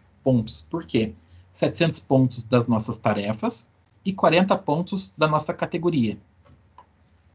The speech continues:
Né? Nós estamos utilizando a soma simples. O que eu vou fazer agora? Eu vou pegar todas as tarefas, por exemplo,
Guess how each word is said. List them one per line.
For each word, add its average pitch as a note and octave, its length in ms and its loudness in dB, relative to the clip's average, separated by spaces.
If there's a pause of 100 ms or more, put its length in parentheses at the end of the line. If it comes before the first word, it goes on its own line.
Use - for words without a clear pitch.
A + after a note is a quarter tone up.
Né? A2 180 -4 (100)
Nós B2+ 160 2
estamos A#2 320 2
utilizando A2+ 460 0
a - 20 4
soma C3 300 0
simples. - 520 -2
O A#2 60 -6
que G3+ 120 0
eu G3+ 60 6
vou G3 120 4
fazer C#3+ 340 2
agora? G#2+ 300 -2
Eu A#2+ 80 0
vou B2 100 2
pegar A2 420 0
todas C3+ 280 -2
as B2+ 80 -4
tarefas, G#2+ 520 0
por G2+ 160 -12
exemplo, G#2 500 -4